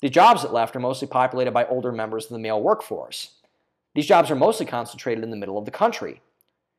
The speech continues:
You'll hardly find a local woodshop in downtown Seattle. The young men of America generally skew away from those jobs, except if they fall into one of those demographics, with men being, quote, "better educated," and take that phrase for what you were,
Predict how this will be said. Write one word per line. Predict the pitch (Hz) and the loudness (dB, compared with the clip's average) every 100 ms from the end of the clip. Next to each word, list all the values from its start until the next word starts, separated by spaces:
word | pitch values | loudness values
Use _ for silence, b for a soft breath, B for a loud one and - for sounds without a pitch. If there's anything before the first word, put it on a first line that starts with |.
| - | -6
You'll | 143 | 4
hardly | 180 160 | 4 4
find | 143 147 135 | 4 2 4
a | |
local | 139 131 | 2 0
woodshop | 113 220 - 92 90 | 4 4 4 -6 -8
in | 117 | -6
downtown | 120 117 123 107 | -4 -4 -8 -8
Seattle. | 120 147 196 117 113 _ _ _ _ _ _ _ _ _ _ _ | 4 6 6 4 -8 _ _ _ _ _ _ _ _ _ _ _
The | 143 | 4
young | 185 | 4
men | 165 240 | 6 6
of | 185 | 6
America | 123 113 113 127 | 2 0 0 0
generally | 113 156 175 143 | -2 0 0 -2
skew | - 143 | -2 0
away | 127 143 | 2 2
from | 180 127 | 0 -4
those | 117 110 | -6 -4
jobs, | 107 98 104 113 | -2 -2 -4 -4
except | - - 143 | 0 0 0
if | |
they | 127 | -6
fall | 123 120 113 | -2 0 0
into | 113 | -2
one | 107 | -6
of | 104 | -8
those | 107 | -10
demographics, | 107 110 156 214 - - - - _ _ _ _ _ _ | -10 -6 2 2 2 -4 -14 -16 _ _ _ _ _ _
with | 147 143 | -4 2
men | 156 147 | 2 2
being, | 135 131 | 0 -2
quote, | 131 131 113 | 0 0 2
"better | 135 135 120 | 0 2 2
educated," | 131 117 120 110 | 2 -2 -4 -4
and | 107 107 | -6 -8
take | 110 | -4
that | 113 113 - _ | -2 -4 -8 _
phrase | 123 113 | -4 -4
for | - | -4
what | 104 - | -6 -4
you | |
were, | 107 180 76 | 2 2 0